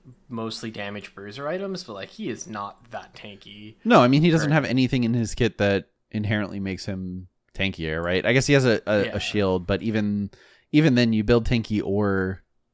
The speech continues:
Speaker 2: you build a lot of attack damage, and there's no really in between.
Speaker 1: Mm-hmm.
Speaker 2: I, I honestly think the best way to play him currently is, like, full lethality, and you just try to, to one-shot
Speaker 1: Just
Speaker 2: somebody
Speaker 1: pop
Speaker 2: with your
Speaker 1: somebody.
Speaker 2: ultimate.
Speaker 1: Yeah.
Speaker 2: They ju-, e-, just E Q ultimate with electrocute and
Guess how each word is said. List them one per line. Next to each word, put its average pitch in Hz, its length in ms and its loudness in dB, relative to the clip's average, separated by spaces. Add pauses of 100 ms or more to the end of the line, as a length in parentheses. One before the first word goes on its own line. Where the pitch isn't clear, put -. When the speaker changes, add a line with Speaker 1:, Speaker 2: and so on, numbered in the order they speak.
(360)
Speaker 2:
you 104 240 0
build 98 400 0
a - 20 0
lot 95 220 2
of 87 60 -10
attack 90 280 -6
damage, 90 300 -8
and 98 80 -6
there's 95 160 -8
no 95 80 -8
really 92 220 -8
in 90 80 -10
between. 92 360 -10
Speaker 1:
Mm-hmm. 113 220 -10 (200)
Speaker 2:
I, 160 120 10
I 165 180 6
honestly 185 320 6
think 156 160 2
the 123 80 0
best 120 180 6
way 117 60 4
to 104 80 2
play 101 160 0
him 95 340 -4 (100)
currently 90 540 -2
is, 95 580 -4 (220)
like, 101 140 -2
full 110 260 0
lethality, 92 440 0
and 90 100 -6
you 92 80 -6
just 92 160 -8
try 92 160 -4
to, 87 300 -2 (640)
to 107 120 2
one-shot 92 400 -2
Speaker 1:
Just - 100 -6
Speaker 2:
somebody 87 220 -2
Speaker 1:
pop 85 40 -4
Speaker 2:
with 85 120 -6
your 90 100 -2
Speaker 1:
somebody. 127 260 -2
Speaker 2:
ultimate. 87 180 -6 (200)
Speaker 1:
Yeah. 95 200 -20
Speaker 2:
They 143 120 8
ju-, 139 140 2
e-, 147 360 2
just 139 240 0
E 131 60 4
Q 131 200 2
ultimate 110 440 0
with 107 320 -4
electrocute 113 580 -4
and 92 340 -8